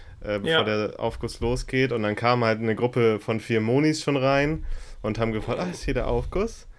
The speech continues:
Speaker 1: Und wir so, "Ja, hier ist der Aufguss." Und dann, äh, kamen die rein und dann, äh, war, weiß ich nicht, haben die grad ihr Handtuch hingelegt, dann war die
Speaker 2: Ich
Speaker 1: erste
Speaker 2: glaub,
Speaker 1: schon
Speaker 2: eine noch nicht mal. Ich glaub, die letzte noch nicht mal. Die,
Speaker 1: Ja,
Speaker 2: die
Speaker 1: die
Speaker 2: blieb so
Speaker 1: letzte hat noch
Speaker 2: stehen,
Speaker 1: nicht
Speaker 2: so
Speaker 1: mal was
Speaker 2: zaghaft.
Speaker 1: hingelegt. Und dann, "Ah, nee, ah, hm,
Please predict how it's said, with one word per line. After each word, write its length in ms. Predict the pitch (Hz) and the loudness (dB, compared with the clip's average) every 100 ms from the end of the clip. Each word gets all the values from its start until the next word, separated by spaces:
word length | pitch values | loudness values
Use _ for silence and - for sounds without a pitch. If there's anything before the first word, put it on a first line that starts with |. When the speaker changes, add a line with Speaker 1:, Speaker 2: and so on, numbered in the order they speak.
| - - | -20 -12
Speaker 1:
Und 180 | 110 110 | -8 -6
wir 100 | 104 | -6
so, 80 | 95 | -6
"Ja, 140 | 139 | -6
hier 140 | 208 190 | -4 -4
ist 160 | - | -4
der 100 | - | -4
Aufguss." 520 | 123 120 - 127 - - - - | -6 -6 -6 -8 -12 -20 -18 -4
Und 120 | 117 | 2
dann, 320 | 117 117 120 | 4 4 0
äh, 200 | - 123 | -4 -6
kamen 280 | - 127 127 | 0 2 4
die 80 | 120 | 4
rein 380 | 113 123 147 131 | 4 4 4 2
und 160 | 113 | 2
dann, 340 | 117 117 117 - | 2 2 -2 -4
äh, 400 | - 113 104 104 | -2 -2 -4 -6
war, 160 | 113 80 - | -6 -6 -4
weiß 200 | 98 98 | -4 0
ich 40 | |
nicht, 220 | 107 95 107 | -2 -2 -2
haben 100 | 107 | -2
die 120 | 104 | 0
grad 160 | 104 | 0
ihr 120 | 110 101 | 0 -2
Handtuch 260 | 110 120 | -2 -2
hingelegt, 440 | 123 120 117 123 117 | -2 -2 -2 -2 -2
dann 240 | 98 98 107 | -2 -4 -2
war 140 | 98 | -2
die 80 | 101 | 2
Speaker 2:
Ich 60 | 98 | 2
Speaker 1:
erste 120 | 101 | 4
Speaker 2:
glaub, 200 | 160 156 | 4 6
Speaker 1:
schon 100 | 160 | 8
Speaker 2:
eine 180 | 180 185 | 8 8
noch 140 | 180 | 6
nicht 160 | 202 190 | 4 4
mal. 220 | 139 131 | 4 4
Ich 100 | - | 2
glaub, 160 | 160 | 2
die 100 | 165 | 2
letzte 380 | 143 160 160 175 | 2 2 2 -2
noch 180 | 151 135 | -2 -2
nicht 240 | 151 - | -2 -2
mal. 100 | 135 | 0
Die, 80 | 123 | 2
Speaker 1:
Ja, 160 | 117 117 | 4 4
Speaker 2:
die 120 | 113 | 4
Speaker 1:
die 80 | - | 4
Speaker 2:
blieb 100 | - | 4
so 80 | 175 | 2
Speaker 1:
letzte 40 | |
hat 80 | 104 | 4
noch 120 | - | 6
Speaker 2:
stehen, 100 | 214 | 6
Speaker 1:
nicht 60 | 185 | 4
Speaker 2:
so 60 | |
Speaker 1:
mal 60 | 165 | 4
was 80 | 208 | 4
Speaker 2:
zaghaft. 400 | 170 180 180 185 | 4 4 4 4
Speaker 1:
hingelegt. 420 | 196 202 - - - - - - - | 2 -2 -6 -18 -20 -20 -20 -14 -4
Und 140 | 113 | 0
dann, 180 | 113 110 - _ - | 0 0 -8 _ -2
"Ah, 160 | 156 113 | 0 0
nee, 140 | 117 - _ - | -2 -8 _ -6
ah, 100 | 135 - - _ | -4 -4 -12 _
hm, 120 | 123 | -10